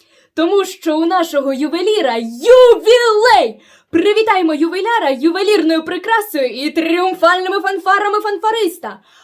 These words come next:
А ти, малий, скажи малому, хай малий малому скаже, щоб адресант адресував адрес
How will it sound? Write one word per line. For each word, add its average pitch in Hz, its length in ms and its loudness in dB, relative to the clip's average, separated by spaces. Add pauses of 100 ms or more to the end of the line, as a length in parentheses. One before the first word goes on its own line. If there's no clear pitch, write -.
(100)
А 220 200 -8
ти, 226 460 -2
малий, 285 500 -2 (260)
скажи 370 520 -4
малому, 285 640 -2
хай 262 260 -6
малий 294 460 -4
малому 277 760 0
скаже, 277 480 -8
щоб - 300 -12
адресант 226 760 -8
адресував 214 680 -10
адрес 247 540 -12